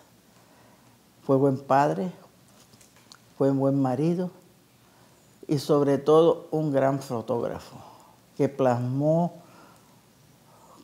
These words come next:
cuarenta años de la política puertorriqueña a través de los años que trabajó tanto en el periódico imparcial El Mundo y en la Cámara de Representantes.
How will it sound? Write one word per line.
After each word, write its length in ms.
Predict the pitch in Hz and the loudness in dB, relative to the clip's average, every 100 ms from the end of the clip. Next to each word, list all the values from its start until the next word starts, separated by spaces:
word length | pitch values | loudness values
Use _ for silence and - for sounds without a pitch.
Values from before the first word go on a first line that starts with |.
| - | 0
cuarenta 1000 | 151 143 156 160 - 135 117 117 - - | 4 6 4 0 0 2 2 -2 -8 -8
años 480 | - 139 147 139 127 | -2 0 2 0 0
de 80 | 131 | 0
la 160 | 127 - | 0 -2
política 480 | 127 127 139 131 | -2 -2 -2 -2
puertorriqueña 840 | 131 123 135 123 113 131 131 120 107 - _ _ _ - _ _ _ _ _ | -2 -4 -4 -6 -2 -2 -2 -4 -8 -14 _ _ _ -20 _ _ _ _ _
a 140 | - 120 | -2 2
través 380 | 123 120 131 135 | 4 4 4 2
de 100 | 139 | 2
los 420 | 127 113 - - | 2 -2 -4 0
años 340 | 135 135 131 | 2 2 -2
que 140 | - 123 | -4 -6
trabajó 720 | 123 127 120 120 143 156 - - | -2 -2 -2 -2 -2 -2 -8 -6
tanto 840 | 120 117 113 - 117 117 117 113 - | -4 -2 -6 -4 -2 -2 -2 -6 -6
en 160 | 123 | -4
el 140 | 120 117 | -4 -4
periódico 560 | - 120 123 131 131 | -4 -2 0 -2 -2
imparcial 640 | 139 131 120 113 - 127 123 | -6 -4 -6 -4 0 2 2
El 180 | 117 120 | 0 -2
Mundo 720 | 151 208 220 196 139 143 - - - - - _ - | 0 0 0 0 0 -2 -8 -20 -20 -20 -20 _ 2
y 300 | 196 226 220 - - - | 6 6 4 -6 -12 -4
en 160 | 131 | 0
la 100 | 120 | 0
Cámara 380 | 123 120 139 143 | 0 0 2 0
de 60 | 139 | 0
Representantes. 1000 | 139 135 123 123 120 139 143 143 123 | -2 -4 -4 -6 -2 0 0 -4 -8